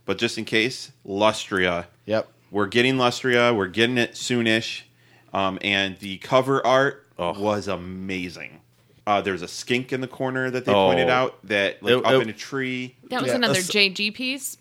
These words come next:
Speaker 4: or was that Sam? I don't remember.
Speaker 1: I don't
Speaker 3: Ass-,
Speaker 1: recall
Speaker 3: I
Speaker 1: if
Speaker 3: don't,
Speaker 1: they
Speaker 3: I don't,
Speaker 1: mentioned that one. And
Speaker 3: I,
Speaker 1: if
Speaker 3: yeah.
Speaker 1: they did, I missed it.
Speaker 3: Whoever, who, whoever the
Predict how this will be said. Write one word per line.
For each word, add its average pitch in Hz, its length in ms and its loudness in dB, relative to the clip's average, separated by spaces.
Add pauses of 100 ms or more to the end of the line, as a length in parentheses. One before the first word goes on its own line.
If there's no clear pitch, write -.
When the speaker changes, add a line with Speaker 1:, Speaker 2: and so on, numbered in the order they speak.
(100)
Speaker 4:
or 214 120 0
was 190 140 -2
that 190 200 -2
Sam? 151 400 -6 (300)
I 196 80 -6
don't 180 160 -4
remember. 139 440 -8 (1200)
Speaker 1:
I 151 380 -10
don't 131 260 -2
Speaker 3:
Ass-, - 80 2 (100)
Speaker 1:
recall 123 300 -2
Speaker 3:
I 139 40 6
Speaker 1:
if 156 60 8
Speaker 3:
don't, 147 80 -2
Speaker 1:
they 123 100 -4 (180)
Speaker 3:
I 123 80 4
don't, - 20 -4
Speaker 1:
mentioned 104 260 -4
that 87 180 -6
one. 92 200 -12
And 98 80 -6
Speaker 3:
I, 117 100 0
Speaker 1:
if 113 60 0
Speaker 3:
yeah. 104 280 4
Speaker 1:
they 95 80 4
did, 95 80 0
I 104 120 0
missed 101 380 -8
it. 87 80 -6
Speaker 3:
Whoever, 165 320 4
who, 123 140 -6
whoever 147 420 0
the 117 180 -2